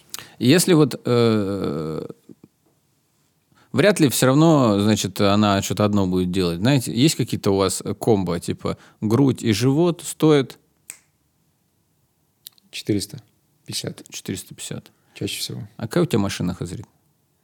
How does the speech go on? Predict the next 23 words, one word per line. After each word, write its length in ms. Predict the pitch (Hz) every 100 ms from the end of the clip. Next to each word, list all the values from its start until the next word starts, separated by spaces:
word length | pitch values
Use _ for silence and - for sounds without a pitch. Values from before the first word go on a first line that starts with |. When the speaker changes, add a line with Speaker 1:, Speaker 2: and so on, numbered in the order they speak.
| _ _ - - - - - - -
Speaker 2:
<laughs> 60 |
Это 480 | 156 - 123 - 120
для 120 | 123
тебя 160 | 123 180
информация? 520 | - 170 156 - -
Speaker 1:
<laughs> 480 | - - 240 - -
Просто 240 | 175 -
интересно. 640 | 131 135 123 113 98 110 123 - 131 - -
Как 140 | 131 127
будто 260 | 147 -
бы 140 | 147 143
некоторые 400 | 151 - 147 143
мифы 220 | 139 127
подтверждаются 720 | 127 117 135 117 104 92 101
все-таки. 440 | - 101 104 101 107
Speaker 2:
<laughs> 680 | 185 - 175 - - -
Speaker 1:
Четыреста 360 | - 139 156 135
пятьдесят, 460 | 123 117 117 - 110 123
Speaker 2:
Я, 60 |
я 140 | 107 107
Speaker 1:
э. 20 |
Speaker 2:
все 160 | 107 131
простенько. 500 | 135 127 - 98